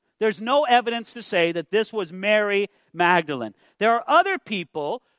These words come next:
who try to connect this event with an event towards the end of Jesus' ministry that's described in the Gospel of John, chapter twelve, where a woman called Mary of Bethany comes and anointed Jesus' feet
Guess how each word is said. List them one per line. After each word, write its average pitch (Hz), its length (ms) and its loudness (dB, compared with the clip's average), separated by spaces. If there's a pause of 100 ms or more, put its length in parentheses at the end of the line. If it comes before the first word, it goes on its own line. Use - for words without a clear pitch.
who 247 80 -10
try 277 300 0
to 269 100 0
connect 262 600 -4
this 339 400 -2
event 185 540 0 (260)
with 247 160 -2
an 254 120 0
event 262 400 0
towards 254 300 -2
the 269 200 -4 (140)
end 370 360 6
of 277 160 2
Jesus' 190 560 -8
ministry 170 640 -6 (220)
that's 254 180 -2
described 269 560 0
in 226 120 -8
the 208 100 -6
Gospel 285 500 0
of 220 80 -6
John, 247 320 -2
chapter 240 400 -2
twelve, 247 520 0 (260)
where 254 160 2
a 247 60 0
woman 277 400 -2
called 233 280 -4
Mary 277 560 0
of 175 320 -6
Bethany 254 600 0
comes 190 520 -2 (180)
and 220 140 -2
anointed 254 580 -8
Jesus' 240 600 -8
feet 285 420 -6